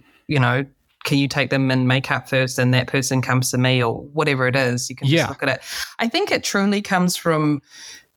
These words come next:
Speaker 1: my brain enjoying that is from working in salon and having an appointment book.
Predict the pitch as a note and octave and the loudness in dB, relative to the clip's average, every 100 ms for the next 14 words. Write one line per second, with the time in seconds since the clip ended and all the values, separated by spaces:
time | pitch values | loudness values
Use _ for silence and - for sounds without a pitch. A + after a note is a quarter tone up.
0 | _ E3 D#3+ D#3 D#3 E3+ F3+ F3+ F#3 F#3 | _ -8 -4 0 0 0 0 2 0 0
1 | F3+ F3+ F#3 F#3 F#3 F#3+ D#3 D#3+ - D#3 | 0 2 2 0 0 0 0 -2 0 0
2 | C#3+ C#3+ C#3 D3 C#3 C3 C3 - C#3 C3 | 2 0 0 0 2 2 0 0 0 0
3 | B2+ B2+ B2 C#3 B2+ C#3+ B2+ A#2 A#2+ B2 | 2 0 0 0 0 2 2 2 0 -2
4 | - - - - - | -2 -2 -2 -2 -4